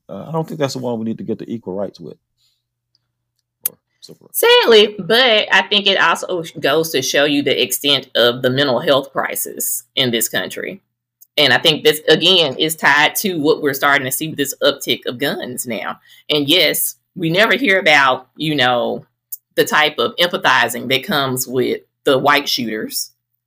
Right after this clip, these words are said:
Speaker 2: And in situations where it's white shooters, "Oh, is they mentally ill?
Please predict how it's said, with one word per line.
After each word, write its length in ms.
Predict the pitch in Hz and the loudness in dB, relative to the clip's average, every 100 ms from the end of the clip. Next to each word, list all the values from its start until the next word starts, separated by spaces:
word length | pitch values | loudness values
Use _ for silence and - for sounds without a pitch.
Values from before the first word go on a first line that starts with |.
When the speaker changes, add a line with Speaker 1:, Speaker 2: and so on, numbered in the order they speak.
| _ _ _ _ - | _ _ _ _ 0
Speaker 2:
And 340 | 147 123 113 - | 2 2 0 -4
in 140 | 135 | -4
situations 640 | 131 143 139 123 123 123 | -2 -4 0 0 -2 -4
where 220 | 143 127 117 | -2 0 0
it's 180 | 110 | -4
white 260 | 127 139 139 | 0 0 0
shooters, 380 | - 135 123 123 | -2 -2 -2 -2
"Oh, 400 | 151 151 147 139 - | 2 2 2 0 -2
is 140 | 151 | -2
they 100 | 156 | 0
mentally 360 | 143 143 139 135 | -2 -4 -4 -4
ill? 840 | 135 139 135 131 127 127 123 | -4 -2 0 2 2 2 0